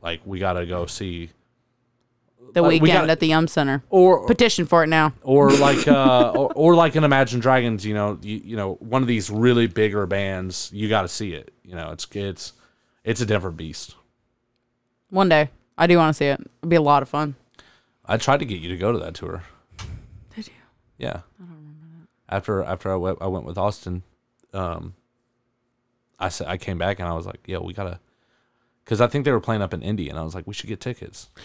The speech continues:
Speaker 2: Yeah, you wanted to drive to it. Yeah, yeah,
Speaker 1: Yeah.
Speaker 2: and I said no. <laughs>
Speaker 1: Yeah, we should've
Speaker 2: I
Speaker 1: done
Speaker 2: was
Speaker 1: it.
Speaker 2: like, "If they do it in Louisville, that's fine."
Speaker 1: They're not gonna come back to Lou-, what is that ma-, you don't
Speaker 2: I
Speaker 1: make
Speaker 2: know,
Speaker 1: any
Speaker 2: it's,
Speaker 1: sense.
Speaker 2: whenever an artist comes to Louisville, it's kinda surprising.
Speaker 1: Oh.
Speaker 2: Normally, they hit up Lexington, Cincinnati, and Indianapolis.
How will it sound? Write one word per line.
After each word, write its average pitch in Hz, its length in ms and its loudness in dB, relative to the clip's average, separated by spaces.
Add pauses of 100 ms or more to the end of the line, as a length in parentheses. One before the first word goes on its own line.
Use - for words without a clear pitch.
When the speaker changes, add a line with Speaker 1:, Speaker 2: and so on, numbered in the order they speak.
(100)
Speaker 2:
Yeah, 285 180 4
you 247 220 4
wanted 285 300 6
to 208 100 6
drive 196 540 6
to 175 80 4
it. 143 160 4
Yeah, 185 340 6
yeah, 170 140 6
Speaker 1:
Yeah. 156 120 6
Speaker 2:
and 160 80 4
I 175 100 6
said 185 280 4
no. 170 500 4
<laughs> - 60 -16 (480)
Speaker 1:
Yeah, 147 140 4
we 104 100 0
should've 117 200 0
Speaker 2:
I 120 40 0
Speaker 1:
done 190 120 6
Speaker 2:
was 240 80 2
Speaker 1:
it. 277 60 4
Speaker 2:
like, 247 100 2
"If 302 100 -2
they 285 140 4
do 277 100 2
it 285 120 6
in 240 60 6
Louisville, 294 440 8
that's 233 280 4
fine." 370 560 6
Speaker 1:
They're 175 120 6
not - 160 4
gonna 240 220 6
come 220 520 2
back 175 380 2
to 165 100 2
Lou-, 139 160 0
what 175 220 4
is 214 140 0
that 151 200 2
ma-, 143 120 -2 (120)
you 180 180 -2
don't 277 140 6
Speaker 2:
I 180 60 4
Speaker 1:
make 208 80 6
Speaker 2:
know, 240 120 8
Speaker 1:
any 214 80 6
Speaker 2:
it's, 202 80 -2
Speaker 1:
sense. 143 200 -2
Speaker 2:
whenever 233 360 4
an 247 100 4
artist 196 340 2
comes 175 240 2
to 156 100 2
Louisville, 160 300 4
it's - 180 -2
kinda 214 300 2
surprising. 160 720 0 (360)
Speaker 1:
Oh. 202 80 -2
Speaker 2:
Normally, 254 340 6
they 226 140 4
hit 240 100 6
up 202 120 0
Lexington, 214 520 2
Cincinnati, 190 560 2
and 170 100 2
Indianapolis. 156 800 0